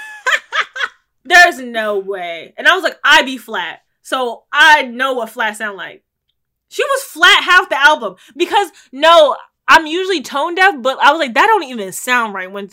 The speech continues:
she was hitting something, I was like, "Wow." Producer was heavily carried. I've ended the argument. She's not being, there would be,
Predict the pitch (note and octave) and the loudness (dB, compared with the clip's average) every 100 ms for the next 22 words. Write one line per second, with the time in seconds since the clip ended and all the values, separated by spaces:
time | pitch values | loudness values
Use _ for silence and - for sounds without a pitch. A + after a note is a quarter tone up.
0 | - - G#4 F4 F4 E4 D#4 G#4 G4+ C#4+ | -10 -2 -2 -2 -6 -8 -2 0 0 -2
1 | G#3 F3 F3 G3 G#3+ G3+ D#3+ D3+ - _ | -4 -10 -10 0 4 4 0 -8 -18 _
2 | - C#4 F4 G#4+ E4 D4+ - - C4+ C4 | -12 -2 -2 -2 -6 -10 -10 0 0 0
3 | C4 A3 B3 A3 - _ _ _ _ - | -8 -8 -8 -8 -12 _ _ _ _ -8
4 | - C#4 D4 C#4 C#4 A#3+ A3+ G#3+ F#3 D3+ | 4 4 4 0 -2 -2 -2 -2 -10 -14
5 | - - D#4+ D4 C4 A#3 A#3 G#3 G#3 A3+ | -12 -6 -4 -2 -2 -2 -6 -8 -6 -6
6 | C4 A#3+ B3+ C4 B3+ | -6 -8 -10 -10 -12